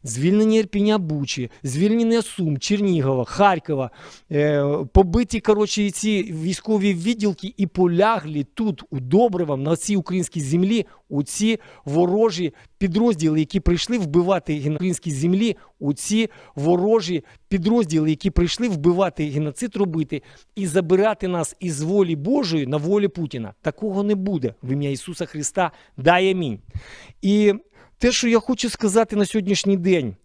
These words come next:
Господь вшанував Ілію, який був пророком слова. Він ви-, вивільняв слово, може, непопулярне. Він сидів на горі, наприклад, приходив військовий відділок якийсь і казав:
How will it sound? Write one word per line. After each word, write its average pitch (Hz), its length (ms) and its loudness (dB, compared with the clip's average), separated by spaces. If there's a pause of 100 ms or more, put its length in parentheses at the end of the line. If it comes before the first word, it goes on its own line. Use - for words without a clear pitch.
(500)
Господь 208 500 0
вшанував 196 600 2 (140)
Ілію, 180 380 0
який 156 360 0
був 185 480 -2 (340)
пророком 180 520 0
слова. 147 540 -2 (300)
Він 202 260 4
ви-, 196 300 0
вивільняв 202 540 2
слово, 208 340 2
може, 196 300 0
непопулярне. 196 800 2
Він 190 160 -2
сидів 254 500 -2 (260)
на 196 140 4
горі, 233 320 0
наприклад, 180 540 0
приходив 196 420 0
військовий 214 440 2
відділок 180 500 0
якийсь 147 340 -4 (260)
і 180 100 2
казав: 208 340 4